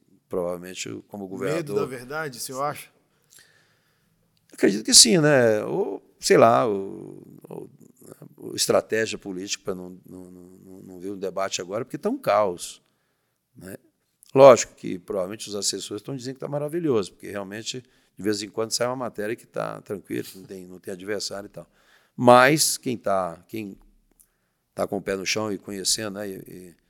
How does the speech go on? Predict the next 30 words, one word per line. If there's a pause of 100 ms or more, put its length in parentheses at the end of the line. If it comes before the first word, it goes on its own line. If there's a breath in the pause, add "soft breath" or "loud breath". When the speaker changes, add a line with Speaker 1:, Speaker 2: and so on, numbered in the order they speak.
(160)
Speaker 1:
eu
fui
agora, (480)
agora
semana
passada, (1080 loud breath)
Santa
Luzia. (1000)
Cara,
é (120)
quatorze
quilômetros
do
Baraço
Buriti. (1000)
Tem
gente
passando
fome,
cara,
não
tem
água. (560)
Aí
tinha
um
chafariz
lá
em
cima,